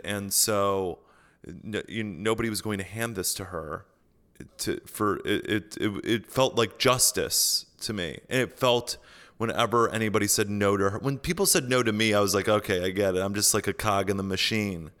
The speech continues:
But when people said no to her, it felt unjust to me. And, uh, and it, whenever anybody does anything that is in any way dismissive of her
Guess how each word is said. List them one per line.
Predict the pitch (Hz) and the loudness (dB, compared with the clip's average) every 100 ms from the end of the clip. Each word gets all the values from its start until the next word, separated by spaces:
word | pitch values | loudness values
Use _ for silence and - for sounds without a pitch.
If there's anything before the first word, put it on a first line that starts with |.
| - - - - - | -20 -20 -20 -8 0
But | 123 | 0
when | 123 | 0
people | 120 143 | 0 0
said | 165 180 127 | 4 4 4
no | 120 | 4
to | 110 | 4
her, | 104 113 | 4 4
it | 101 | 2
felt | - 123 127 - | 0 2 2 0
unjust | 117 117 101 110 107 92 - - - - - | -2 0 0 2 2 2 2 2 -4 -12 -8
to | 120 | -4
me. | 104 92 82 - _ _ _ - _ _ | -4 -6 -10 -18 _ _ _ -20 _ _
And, | 104 113 107 104 104 98 - - _ _ _ _ _ _ _ | -2 0 2 0 -4 -6 -10 -12 _ _ _ _ _ _ _
uh, | 107 110 101 92 85 - | 0 2 0 -2 -6 -6
and | 110 107 - | -4 -4 -6
it, | 90 101 | -8 -6
whenever | 113 117 120 117 | -2 0 2 4
anybody | 107 107 98 101 98 | 2 2 2 2 2
does | 107 101 98 85 - | 2 2 2 -2 -4
anything | 113 117 104 95 85 78 | -4 -4 -4 -6 -6 -8
that | 87 90 | -8 -6
is | 92 82 - - _ _ - | -6 -2 -2 -4 _ _ -8
in | 107 | -4
any | 101 101 | -2 0
way | 98 98 95 | 2 2 0
dismissive | 90 95 - 104 101 - 92 | -2 0 2 2 2 2 0
of | 92 | -2
her | 92 95 90 85 | -4 -2 -2 -4